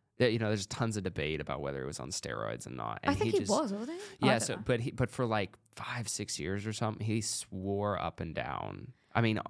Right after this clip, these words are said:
Speaker 1: publicly, like, "I don't tou-, I don't touch this stuff." He's always saying that. And then, sure enough, it got leaked, and he got, he got discovered. And then he had this, like, long video where he, he basically said, "Yeah,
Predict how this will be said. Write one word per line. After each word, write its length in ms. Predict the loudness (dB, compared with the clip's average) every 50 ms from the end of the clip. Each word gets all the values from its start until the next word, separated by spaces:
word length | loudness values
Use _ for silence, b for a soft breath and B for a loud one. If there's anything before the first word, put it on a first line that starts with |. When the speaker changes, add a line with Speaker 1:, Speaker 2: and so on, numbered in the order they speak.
| -8 -6 -2
Speaker 1:
publicly, 580 | 2 4 4 4 4 2 -2 -2 -6 -6 -6 -4
like, 340 | -2 -2 -2 -2 -4 -6 -12 _ -4
"I 100 | -2 -2
don't 220 | -2 -2 -4 -4
tou-, 140 | -4 -4 -4 -4 -4
I 60 | -6
don't 160 | -6 -6 -4
touch 200 | -4 -4 -4 -4 -4
this 120 | -6 -6
stuff." 240 | -6 -4 -6 -6 -6
He's 140 | -4 -4 -2
always 260 | -2 -2 -2 -2 -2
saying 280 | -2 -2 -4 -4 -4 -4
that. 200 | -4 -4 -6 -6 b b b b b b b b b b b _ -2
And 220 | 0 2 2 4
then, 600 | 4 4 4 2 2 0 -2 -2 -2 -4 -6 -8 -12 _ _ -6
sure 200 | 0 2 2 4
enough, 220 | 4 2 0 0
it 60 | 0
got 260 | 0 0 0 0 0
leaked, 360 | 0 0 2 0 0 -4 -6 -8
and 100 | -6 -4
he 60 | -2
got, 220 | 0 0 0 -2 -4 -10 _ _ _
he 140 | -2 0
got 180 | 0 0 0 -2
discovered. 580 | -4 -6 -4 -2 0 0 0 0 0 -2 -4 -4 -6
And 160 | -4 0 0
then 80 | 2 2
he 80 | 2 2
had 280 | 2 2 0 0 0 -2
this, 200 | -4 -4 -4 -4
like, 200 | -4 -4 -4 -2
long 460 | -2 0 0 0 0 0 -2 -4 -2
video 480 | 0 2 2 4 4 2 2 2 0
where 200 | -2 0 0 0 0
he, 420 | 0 0 0 0 0 -2 -4 -6 b b b b b b b b b b b b b _ _ _ _ _ _ _ _ _ _ _ _ _
he 120 | 0 0
basically 640 | 2 2 2 0 0 0 -4 -4 -2 0 2 2 2
said, 460 | 2 0 0 2 2 2 2 0 0
"Yeah, 540 | 0 0 2 2 2 2 2 2 0 -2